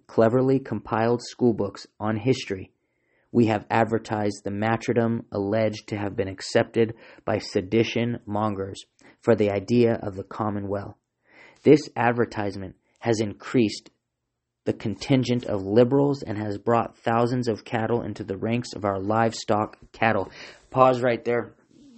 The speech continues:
Man, think of what I just read. I'm gonna read that again. "We have done our best, and I hope we have succeeded,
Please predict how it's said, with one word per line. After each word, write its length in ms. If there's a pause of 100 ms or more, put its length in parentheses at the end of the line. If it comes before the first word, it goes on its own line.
(840)
Man, 260
think 340
of 220
what 200
I 100
just 300
read. 280 (1600)
I'm 120
gonna 120
read 180
that 120
again. 320 (800)
"We 160
have 240
done 340
our 220
best, 440 (300)
and 160
I 100
hope 360
we 100
have 180
succeeded, 640